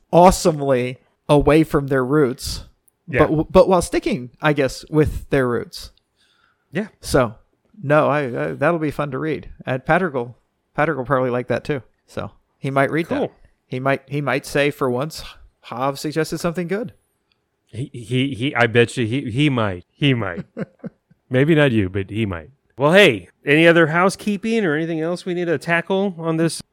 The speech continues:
Speaker 2: our
Speaker 1: No.
Speaker 2: tenth podcast of season two?
Speaker 1: No, I, I think that is good. How many podcasts have we done, by the way? How many did we do in the first season?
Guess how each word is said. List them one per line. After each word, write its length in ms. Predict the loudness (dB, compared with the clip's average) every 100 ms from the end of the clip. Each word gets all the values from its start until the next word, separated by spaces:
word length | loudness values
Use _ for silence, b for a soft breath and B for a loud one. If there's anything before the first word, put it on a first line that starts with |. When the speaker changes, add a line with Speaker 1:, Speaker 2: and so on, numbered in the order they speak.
| -4
Speaker 2:
our 160 | -2
Speaker 1:
No. 80 | 0
Speaker 2:
tenth 280 | 2 0 0
podcast 480 | 2 2 2 0 0
of 80 | -4
season 300 | -4 -4 -4
two? 320 | -2 -2 -4 _ _ _ _
Speaker 1:
No, 380 | -6 -2 -2 -2
I, 360 | -6 -6 -4 -4
I 40 |
think 280 | -4 -8 -4
that 200 | -2 0
is 140 | -2
good. 300 | -2 -2 -2
How 100 | -4
many 160 | -4 -4
podcasts 480 | 0 0 2 0 0
have 120 | -4
we 100 | -2
done, 280 | 0 -2 -4 _ _
by 120 | 0
the 80 | 0
way? 140 | -2
How 100 | 0
many 160 | 0 -2
did 120 | -2
we 100 | -2
do 120 | -2
in 60 | -4
the 80 | -4
first 160 | -6
season? 240 | -6 -10